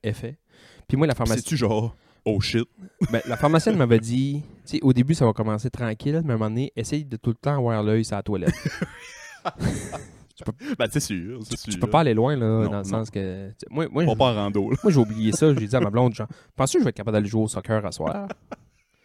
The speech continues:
Speaker 1: Puis, mettons, quand ça a commencé, là,
Speaker 2: Sur
Speaker 1: elle
Speaker 2: ton sel, sur la toilette ? Oui.
Speaker 1: elle m'a rappelé,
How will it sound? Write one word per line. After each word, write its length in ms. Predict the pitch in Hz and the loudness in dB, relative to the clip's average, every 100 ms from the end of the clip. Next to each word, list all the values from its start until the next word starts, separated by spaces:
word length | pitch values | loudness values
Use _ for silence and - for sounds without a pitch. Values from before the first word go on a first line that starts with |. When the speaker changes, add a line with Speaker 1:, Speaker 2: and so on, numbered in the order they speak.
| _ _ _ _ _ _ _ | _ _ _ _ _ _ _
Speaker 1:
Puis, 120 | 127 123 | -4 -2
mettons, 180 | 120 123 | -2 0
quand 180 | 131 | 0
ça 120 | 127 120 | 0 0
a 40 | |
commencé, 580 | - 117 113 107 - 151 | 2 0 0 -2 -2 0
là, 120 | 156 - - - - | 0 -2 -14 -14 -8
Speaker 2:
Sur 220 | - 120 | 2 4
Speaker 1:
elle 60 | |
Speaker 2:
ton 180 | 127 131 | 6 4
sel, 300 | - 143 156 | 4 4 4
sur 100 | 139 | 4
la 60 | 143 | 2
toilette ? 360 | 151 147 208 - - | 4 4 2 -2 -2
Oui. 240 | 127 135 - - - | 0 0 0 -4 -2
Speaker 1:
elle 140 | 120 | 2
m'a 80 | 123 | 2
rappelé, 460 | 123 120 143 151 | 2 4 6 4